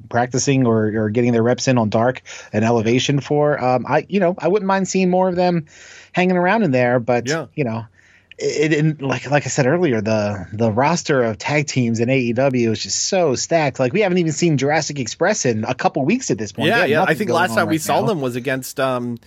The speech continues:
Speaker 1: It was in the, the tag
Speaker 2: Bear Country.
Speaker 1: qualifier match.
Speaker 2: Yeah, yeah. Oh, wait,
Speaker 1: Oh,
Speaker 2: that's
Speaker 1: was that
Speaker 2: right.
Speaker 1: a
Speaker 2: Uh, or the
Speaker 1: Okay.
Speaker 2: Battle Royal. The, the, the,
Speaker 1: Uh,
Speaker 2: or not Battle Royal. Uh,
Speaker 1: the tag team battle. Uh, yeah, it was a
Speaker 2: Yeah.
Speaker 1: Battle Royal. No, it was a four, it was a
Speaker 2: Yeah,
Speaker 1: four-way.
Speaker 2: four corners.
Speaker 1: Four,
Speaker 2: Yeah.
Speaker 1: four corner thing.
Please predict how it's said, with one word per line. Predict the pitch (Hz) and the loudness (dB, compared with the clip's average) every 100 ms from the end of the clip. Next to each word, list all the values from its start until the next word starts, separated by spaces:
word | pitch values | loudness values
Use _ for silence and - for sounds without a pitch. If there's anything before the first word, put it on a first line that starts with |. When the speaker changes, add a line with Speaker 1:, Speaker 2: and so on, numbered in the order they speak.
| - - - | -20 -20 -2
Speaker 1:
It | 143 | 0
was | 139 | 2
in | 147 | 2
the, | |
the | 123 135 135 | 2 2 0
tag | - 202 | 2 2
Speaker 2:
Bear | 208 | 2
Country. | 202 190 240 | 2 2 2
Speaker 1:
qualifier | 131 110 | 2 0
match. | 92 139 | -2 -2
Speaker 2:
Yeah, | 160 117 - - _ - | -2 -2 -8 -14 _ -18
yeah. | 123 127 101 _ _ _ | -14 -14 -18 _ _ _
Oh, | 196 | 2
wait, | 190 156 | 2 2
Speaker 1:
Oh, | |
Speaker 2:
that's | 139 | 0
Speaker 1:
was | |
that | 143 170 | 2 2
Speaker 2:
right. | 165 - - | 0 -4 -4
Speaker 1:
a | |
Speaker 2:
Uh, | 151 | -4
or | 151 151 | -2 -4
the | 135 | -4
Speaker 1:
Okay. | 147 | 0
Speaker 2:
Battle | 143 135 | 0 0
Royal. | 127 131 107 | 0 -2 -4
The, | 107 110 | -6 -8
the, | 101 110 | -8 -12
the, | 95 120 | -10 -8
Speaker 1:
Uh, | 117 135 | 0 0
Speaker 2:
or | |
not | 113 107 | 0 -8
Battle | 104 | -10
Royal. | 98 98 92 90 | -10 -12 -12 -14
Uh, | 92 | -12
Speaker 1:
the | - | -10
tag | - 143 | -4 -4
team | - 131 | -4 -4
battle. | 117 113 110 107 101 | -4 -4 -4 -6 -8
Uh, | 101 | -8
yeah, | 262 | -8
it | 330 | -4
was | 311 | -2
a | 311 | 0
Speaker 2:
Yeah. | |
Speaker 1:
Battle | 120 104 | 0 -2
Royal. | 95 87 - - | -6 -10 -14 -4
No, | 220 | 0
it | 240 | 2
was | 160 | 0
a | |
four, | - 196 | -2 -2
it | - | -2
was | 156 160 | -4 -4
a | 151 | -4
Speaker 2:
Yeah, | 165 | 0
Speaker 1:
four-way. | 165 127 | 2 2
Speaker 2:
four | 107 | 0
corners. | - 135 107 92 - | -2 -4 -6 -14 -4
Speaker 1:
Four, | 127 117 104 | 0 0 -2
Speaker 2:
Yeah. | 104 117 | -4 -4
Speaker 1:
four | 104 | -2
corner | 107 85 | -6 -6
thing. | 76 69 | -10 -14